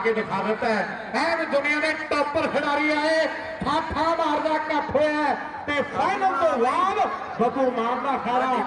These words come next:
ਪੁਲਿਸ ਪ੍ਰਸ਼ਾਸਨ ਦਾ ਅਚੇਤੇ ਤੌਰ ਤੇ ਧੰਨਵਾਦ ਹੈ। ਬਹੁਤ ਵੱਡੀ ਜ਼ਿੰਮੇਵਾਰੀ ਹੁੰਦੀ ਮੇਰੇ ਵੀਰੋ, ਜਦ ਵੱਡੇ ਇਕੱਠ ਜੁੜਦੇ ਆ ਤੇ ਪ੍ਰਸ਼ਾਸਨ ਮੇਰੇ ਵੀਰੋ ਆਪਣੀ ਡਿਊਟੀ ਨਿਭਾਉਂਦਾ ਹੈ। ਸਾਰੇ ਪੁਲਿਸ ਅਫਸਰਾਂ ਦਾ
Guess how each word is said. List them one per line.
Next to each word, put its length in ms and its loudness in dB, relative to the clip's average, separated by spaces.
ਪੁਲਿਸ 200 0
ਪ੍ਰਸ਼ਾਸਨ 600 -2
ਦਾ 300 0
ਅਚੇਤੇ 500 0
ਤੌਰ 260 0
ਤੇ 80 0
ਧੰਨਵਾਦ 540 0
ਹੈ। 220 0
ਬਹੁਤ 400 2
ਵੱਡੀ 180 -2
ਜ਼ਿੰਮੇਵਾਰੀ 560 0
ਹੁੰਦੀ 280 2
ਮੇਰੇ 180 0
ਵੀਰੋ, 320 0
ਜਦ 140 0
ਵੱਡੇ 220 -2
ਇਕੱਠ 360 -2
ਜੁੜਦੇ 400 0
ਆ 140 0
ਤੇ 120 2
ਪ੍ਰਸ਼ਾਸਨ 880 0
ਮੇਰੇ 220 2
ਵੀਰੋ 200 0
ਆਪਣੀ 420 0
ਡਿਊਟੀ 340 0
ਨਿਭਾਉਂਦਾ 360 -2
ਹੈ। 160 0
ਸਾਰੇ 280 2
ਪੁਲਿਸ 240 0
ਅਫਸਰਾਂ 380 -4
ਦਾ 300 0